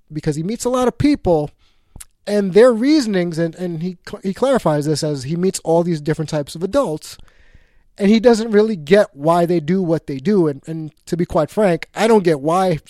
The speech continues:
half time, half of the time why people do what they do. So I guess that's why, um, I've been personified as that. Another self-disclosure is that when I train, a lot of, you know, my background is in psychology. So when I have interns or when I have people I have to train,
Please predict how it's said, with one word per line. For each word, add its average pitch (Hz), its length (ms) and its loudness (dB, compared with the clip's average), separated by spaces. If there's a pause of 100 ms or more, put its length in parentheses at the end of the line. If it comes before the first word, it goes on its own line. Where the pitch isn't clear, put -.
half 170 200 -2
time, 165 360 -4
half 190 240 4
of 160 40 -6
the 170 60 -2
time 160 300 -2
why 160 180 2
people 151 220 -4
do 147 140 -4
what 143 120 -6
they 139 60 -12
do. 139 340 0 (640)
So 151 420 -4
I 165 60 -8
guess 160 200 0
that's - 280 -6
why, 147 320 -4 (800)
um, 120 280 -10
I've 147 160 -4
been 143 120 2
personified 147 600 -4
as 123 140 -12
that. 156 320 -4 (600)
Another 202 400 4
self-disclosure 156 760 0
is 143 200 -8
that 151 140 -4
when 151 200 -4
I 147 80 -4
train, 180 600 -2 (520)
a 151 100 -6
lot 170 360 0 (120)
of, 156 400 -6
you 180 80 -4
know, 151 120 0
my 147 160 -2
background 160 640 -2
is 160 340 -6
in 156 200 -8
psychology. 147 880 -2
So 151 280 -6
when 147 260 -6
I 143 100 -8
have 170 360 -2
interns 165 680 -4
or 139 80 -8
when 139 160 -10
I 139 60 -10
have 147 260 -8
people 151 260 -8
I 151 60 -4
have 147 160 -6
to - 80 -16
train, 170 580 -2